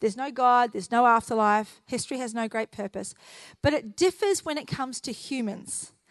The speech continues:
It seeks to give humanity significance in a world without significance.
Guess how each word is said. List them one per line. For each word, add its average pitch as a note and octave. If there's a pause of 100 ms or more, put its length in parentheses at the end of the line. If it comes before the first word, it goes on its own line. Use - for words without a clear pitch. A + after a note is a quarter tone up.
(260)
It -
seeks -
to F#4
give E4+
humanity C4+
significance A3+
in A#3+
a A#3+
world A#3+
without A#3+
significance. G3